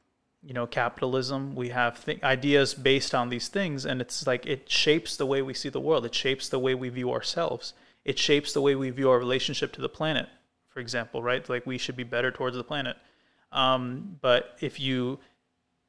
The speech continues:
in, in the wisdom behind that, for example, in the Islamic tradition, it's like the, the universe, the plants and the animals, all these things, that is, like, the blueprint.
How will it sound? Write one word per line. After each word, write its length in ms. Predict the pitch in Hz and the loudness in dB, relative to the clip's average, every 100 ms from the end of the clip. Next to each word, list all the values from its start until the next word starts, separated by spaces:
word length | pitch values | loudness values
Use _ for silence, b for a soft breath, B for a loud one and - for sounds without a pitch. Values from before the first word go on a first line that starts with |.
| _ _ | _ _
in, 140 | 160 143 | -2 -2
in 120 | 131 | 0
the 60 | 135 | 2
wisdom 360 | 131 156 156 135 | 4 4 2 2
behind 180 | 123 | 2
that, 100 | 123 | 0
for 60 | - | -2
example, 220 | 120 127 | -4 -6
in 60 | 120 | -6
the 60 | |
Islamic 340 | 113 143 151 175 | -2 0 0 -2
tradition, 420 | 131 120 - 127 | -2 -2 -2 -6
it's 160 | 117 - | -6 -4
like 180 | 117 - - | -4 -6 -14
the, 280 | - 131 131 | -10 -4 -2
the 160 | 120 117 | -2 -2
universe, 840 | 131 170 139 160 151 - - - _ _ | 0 0 0 -2 -2 -2 -6 -10 _ _
the 60 | 127 | -18
plants 400 | - 135 139 135 | -4 -2 -2 -4
and 80 | 135 | -4
the 80 | |
animals, 380 | 127 127 131 135 | -2 -2 -2 -2
all 100 | 131 | 0
these 180 | 135 - | -2 -2
things, 200 | 143 135 B B B B _ _ | -6 -8 B B B B _ _
that 460 | 131 135 147 156 156 | -4 4 6 6 2
is, 240 | 143 135 | -2 2
like, 320 | 135 127 - - _ _ _ _ _ _ _ - 147 _ _ | 2 0 -4 -20 _ _ _ _ _ _ _ -20 -20 _ _
the 140 | 170 135 | -6 -4
blueprint. 560 | 135 151 160 - 120 | 2 0 0 -8 -10